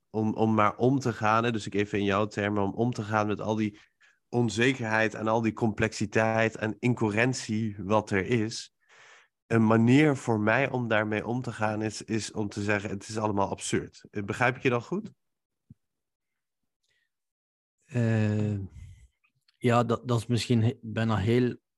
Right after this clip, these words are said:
Speaker 2: ik weet niet of het dan juist is, ontologisch. Ik weet niet of dat, dat, ik, voor mij is het ook gewoon een vaststelling. Ik kan
Speaker 1: Ja.
Speaker 2: ook niet buiten mezelf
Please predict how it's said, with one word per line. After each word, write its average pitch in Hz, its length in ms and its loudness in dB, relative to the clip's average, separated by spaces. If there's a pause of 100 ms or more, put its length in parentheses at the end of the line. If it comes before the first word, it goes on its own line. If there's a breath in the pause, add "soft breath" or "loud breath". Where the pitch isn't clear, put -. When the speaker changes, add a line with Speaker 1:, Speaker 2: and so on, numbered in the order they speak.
(320)
Speaker 2:
ik - 140 -20
weet 113 100 -2
niet 110 40 0
of 107 60 -2
het 101 160 -10
dan 101 140 0
juist 110 280 0
is, 123 200 -6
ontologisch. 113 840 0 (480)
Ik 117 160 -4
weet 143 120 4
niet 160 80 6
of 147 60 4
dat, 143 100 2
dat, - 280 0 (180)
ik, 123 200 -4
voor 120 160 6
mij 135 100 6
is 151 100 4
het 139 100 2
ook - 60 -18
gewoon 104 220 0
een 95 80 -10
vaststelling. 98 680 -4 (280)
Ik 110 140 -8
kan 120 140 2
Speaker 1:
Ja. 131 60 6
Speaker 2:
ook 123 80 4
niet 117 200 2
buiten 123 340 4
mezelf 110 580 0